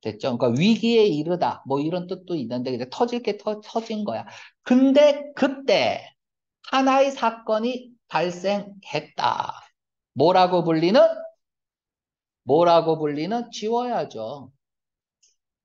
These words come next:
읽으면 안 돼요. 그쵸? 뭐라고 불리는? 이게 터졌다 이거야. 자, 그럼 여기는 뭐가 터져야 돼? 충돌을 해서,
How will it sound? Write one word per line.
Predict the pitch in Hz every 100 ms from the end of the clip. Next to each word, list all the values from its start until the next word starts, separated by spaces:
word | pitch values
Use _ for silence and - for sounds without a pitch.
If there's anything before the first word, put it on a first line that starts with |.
| _ _ _ -
읽으면 | 139 143 190 262
안 | - 131
돼요. | 180 156 143 220 - _ _ _ _ _ _ _ _ _
그쵸? | 135 - - - _ _ _ _ _ _ _ _ _ _ _
뭐라고 | 127 196 233 240 233 233
불리는? | 220 220 220 233 294 254 - _ _ _
이게 | - 202 208 285 294 - _ _ _ _ _ _ _ _
터졌다 | - 180 175 160 - 180
이거야. | 156 113 113 - - _ _ _ _ _ _ _ -
자, | 180
그럼 | 220 277
여기는 | 208 214 285 294 170
뭐가 | 196 277 320
터져야 | 320 240 226 180 117
돼? | 113 135 - _ _ _ _ _ _ _ _ _
충돌을 | - 330 320 320 302 277 262 247
해서, | 226 208 143 147 165 107 -